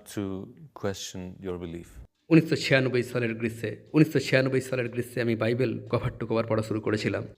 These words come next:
Speaker 2: আর তখন আমি সায়েন্স নিয়েও পড়াশোনা করছিলাম, কারণ বব জোন্স বিশ্ববিদ্যালয়ে ভর্তির প্রস্তুতি নিচ্ছিলাম, যেটা ছিল খুবই ফেমাস বাইবেল কলেজ আমার হোমটাউনে, সাউথ ক্যারোলাইনা। সারা দুনিয়ায় এটা পরিচিত। আর আমার স্টাডির কেন্দ্রবিন্দুই ছিল টেক্সচুয়াল ক্রিটিসিজম, অর্থাৎ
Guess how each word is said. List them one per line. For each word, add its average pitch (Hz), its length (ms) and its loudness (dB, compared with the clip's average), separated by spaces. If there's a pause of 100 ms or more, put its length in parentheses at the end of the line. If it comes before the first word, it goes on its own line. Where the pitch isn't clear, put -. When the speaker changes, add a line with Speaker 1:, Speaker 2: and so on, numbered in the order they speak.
(160)
Speaker 2:
আর - 40 -6 (100)
তখন 139 220 4
আমি 139 200 4 (180)
সায়েন্স 135 280 0
নিয়েও 131 160 0
পড়াশোনা 117 360 -2
করছিলাম, 135 480 0 (140)
কারণ 127 320 0
বব 131 260 6
জোন্স 131 200 2
বিশ্ববিদ্যালয়ে 127 500 -2
ভর্তির 120 280 -2
প্রস্তুতি 120 360 -4
নিচ্ছিলাম, 139 380 0 (440)
যেটা 135 180 6
ছিল 139 180 4
খুবই 135 240 2
ফেমাস 139 340 4 (520)
বাইবেল 123 340 4
কলেজ 127 440 2 (120)
আমার 123 200 2
হোমটাউনে, 117 500 2 (100)
সাউথ 131 200 4
ক্যারোলাইনা। 117 500 2 (200)
সারা 139 180 4
দুনিয়ায় 131 360 4
এটা 127 140 2
পরিচিত। 113 460 -2 (360)
আর 135 120 8
আমার 123 120 6
স্টাডির 120 440 2
কেন্দ্রবিন্দুই 123 540 2
ছিল 135 180 -4
টেক্সচুয়াল 123 440 -4
ক্রিটিসিজম, 120 500 -2 (280)
অর্থাৎ - 380 4